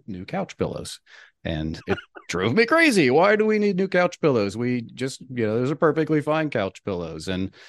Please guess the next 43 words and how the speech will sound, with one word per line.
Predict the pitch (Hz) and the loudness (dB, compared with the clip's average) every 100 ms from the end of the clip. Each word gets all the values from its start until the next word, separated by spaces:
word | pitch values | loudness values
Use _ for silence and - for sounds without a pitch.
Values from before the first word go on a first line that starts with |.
| - _ _ - | -20 _ _ -8
um, | - 85 82 85 - | -2 0 -2 -6 -10
it, | - - 80 - - 101 131 | -14 -12 -12 -8 -4 -2 0
it, | 110 - - | -2 -2 -10
it | 117 104 _ _ | -6 -6 _ _
got | - 110 | -2 -2
to | 98 | -4
the | 98 | -6
point | 117 107 | -2 -2
where, | 110 107 104 101 _ _ | 0 0 0 -4 _ _
you | 98 | -8
know, | 82 | -4
I | 95 113 | 0 2
was | 139 110 - - - _ _ _ _ _ | 2 -2 -4 -12 -16 _ _ _ _ _
aggravated | 110 110 131 123 117 120 160 | -4 -2 0 2 4 4 0
because | 127 113 101 | -2 -4 -4
I | 104 | -4
thought | - 117 110 | -4 -4 -4
that | - 92 | -6 -8
she | 120 110 | -6 -4
was | 101 90 - | -4 -6 -8
wasting | 95 104 - 143 | -4 -4 -2 -2
money, | 82 82 127 151 | -2 -2 -4 -2
and | 101 98 95 92 _ _ - | -4 -4 -4 -8 _ _ -8
my | 92 107 | -2 0
reaction | 139 101 90 - 104 92 | 2 0 0 -4 -8 -6
to | 104 | -4
that | 95 113 - | -2 -2 -4
put | 113 104 | -4 -2
her | 101 | -2
in | 101 | -2
a | 92 | -6
spot | - 104 104 | -4 -2 -2
where | 98 | -2
she | 90 113 | -6 -6
didn't | 101 101 | -6 -6
feel | 87 104 | -4 -4
like | 92 92 | -4 -6
she | 110 | -6
was | 90 | -8
valued | 85 90 87 87 | -4 -4 -4 -4
and | 87 | -6
listened | 110 117 80 78 | -6 -8 -10 -10
to. | - 82 | -8 -10